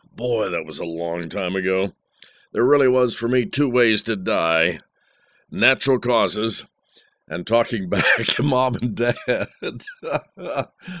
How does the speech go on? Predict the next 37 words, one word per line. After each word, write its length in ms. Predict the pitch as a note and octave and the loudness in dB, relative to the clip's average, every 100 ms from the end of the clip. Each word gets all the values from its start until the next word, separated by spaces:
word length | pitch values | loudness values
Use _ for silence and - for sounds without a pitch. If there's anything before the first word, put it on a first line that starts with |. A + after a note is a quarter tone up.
| - - | -16 -8
Oh, 400 | - B2+ A#2 A#2 | -2 2 2 0
kids 340 | A2+ C3+ A#2+ G#2 | 0 0 0 0
got 180 | A#2 | 0
it 120 | A2+ G#2 | 0 -2
made 360 | A2+ A#2 G#2+ | -2 -2 0
today. 360 | G#2 G2+ G2 F2+ - - | -2 0 -2 -4 -10 2
Oh, 140 | D3+ C#3+ | 4 4
and 80 | |
I, 200 | C3+ C3 - - | 2 -2 -8 -8
you 80 | - | -2
know, 80 | D3+ | 0
I 80 | C#3 | 4
usually 320 | F3 C#3+ D3+ | 4 4 2
don't 260 | C#3 B2+ F#2+ | 2 0 0
brag 500 | G#2+ A2+ A#2 A2+ G#2+ - _ _ _ | 0 0 0 -2 -6 -14 _ _ _
when 120 | G2 | -2
I 60 | G2 | 0
eat 200 | G#2+ G#2+ | 2 0
expensive 640 | F2+ - A#2 A#2 G#2 G2 | 0 -2 0 -2 -2 -4
food 300 | - G#2+ G#2+ | -2 -2 0
like, 380 | G2+ F#2 F2+ - | 0 0 0 -2
uh, 280 | G2 F2+ F2 - - | -2 -2 -4 -8 -6
well, 180 | G2 F2 | -2 -2
prime 360 | G#2+ G#2+ G2+ | 0 0 0
rib 160 | G2+ G2 | -2 -2
and 100 | F2+ | -4
lobster. 640 | F2+ G2+ G2+ - G#2+ G#2 _ _ _ _ _ _ | -2 -4 -4 -6 -6 -6 _ _ _ _ _ _
But 140 | D#2 | -2
I 160 | F2 G2+ | 2 2
gotta 240 | G2+ F#2 | 2 -2
tell 260 | E2+ G2+ G2 | -2 0 2
you 120 | F2+ | 0
today, 560 | F#2 F#2+ G2 E2 D#2 C2+ _ _ _ _ _ _ | -2 -2 0 0 -4 -8 _ _ _ _ _ _
before 440 | E2 D#2 - A2+ A#2+ | -12 -12 0 2 4
the 120 | A2+ | 2
radio 380 | A#2 A#2+ A#2+ A2+ | 0 0 0 0
program, 720 | A#2 A#2+ A2 A#2 A#2+ B2 G#2 | 0 -2 0 -2 -2 -4 -10